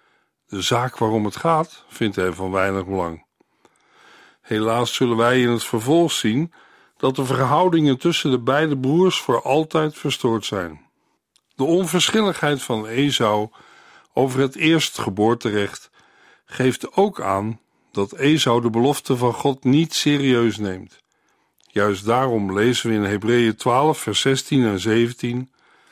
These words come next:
"Let er ook op dat niemand van u het heilige zo minacht als Esau,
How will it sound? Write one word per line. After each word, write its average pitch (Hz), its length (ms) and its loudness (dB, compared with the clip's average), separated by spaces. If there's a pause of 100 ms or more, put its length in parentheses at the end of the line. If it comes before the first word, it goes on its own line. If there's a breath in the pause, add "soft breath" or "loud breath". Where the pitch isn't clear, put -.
(760 soft breath)
"Let 156 280 0
er 170 140 2
ook 208 260 0
op 127 200 0
dat 135 200 0
niemand 170 460 4
van 110 220 0
u 175 260 2 (320 soft breath)
het 113 280 -4
heilige 165 720 2
zo 180 280 2
minacht 175 680 0
als 147 280 0
Esau, 120 560 -2